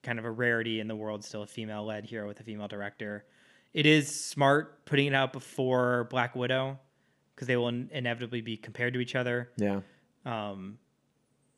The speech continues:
Speaker 1: but no, I'm, I'm excited. I, I think it's a
Speaker 2: Yeah.
Speaker 1: smart. Oh, and, and I'm sure they're gonna have some kinda, like, discount or something to promote, like, a holiday special.
Speaker 2: Yeah, probably.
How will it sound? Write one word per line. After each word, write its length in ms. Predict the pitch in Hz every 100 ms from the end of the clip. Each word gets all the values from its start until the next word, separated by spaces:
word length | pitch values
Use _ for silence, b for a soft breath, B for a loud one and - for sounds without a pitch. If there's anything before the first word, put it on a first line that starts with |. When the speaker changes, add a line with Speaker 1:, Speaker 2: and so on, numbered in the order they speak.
| - _
Speaker 1:
but 60 | 175
no, 60 | 180
I'm, 260 | 156 202
I'm 140 | 175 214
excited. 460 | 202 185 117 87 - B -
I, 200 | 139 127
I 40 |
think 180 | 135 143
it's 80 | 247
a 40 |
Speaker 2:
Yeah. 120 | 220
Speaker 1:
smart. 160 | - 139
Oh, 100 | 165
and, 140 | 160 151
and 140 | 147
I'm 100 | 139
sure 180 | 139 160
they're 120 | 139
gonna 140 | 131 123
have 140 | 117
some 120 | 120
kinda, 160 | 120 113
like, 160 | 107 -
discount 520 | 113 - 120 113 113
or 60 |
something 600 | 110 127 117 127 113 113 120 b b b b b b _ - -
to 180 | 147 131
promote, 580 | - 143 127 127 127
like, 160 | 131 123
a 60 | 123
holiday 440 | 131 123 120 117
special. 800 | - - 123 - 120 110 107 107
Speaker 2:
Yeah, 320 | 120 117 95 - B B
probably. 420 | - 117 95 90